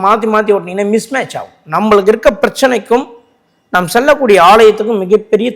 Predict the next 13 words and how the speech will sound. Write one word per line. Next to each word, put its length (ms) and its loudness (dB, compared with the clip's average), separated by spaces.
தொடர்புகள் 520 0
உண்டு. 180 -18
ராசிநாதன் 800 2
நாலுல 340 2
நீச்சம் 320 -4
ஆயிட்டாரு. 280 -14
நல்லிணக்கி 600 2
ஈஸ்வரரை 520 2
போய் 140 0
பாருங்க. 280 -2
எழிச்சூர், 520 2
ஊர் 220 2
பேரு 160 2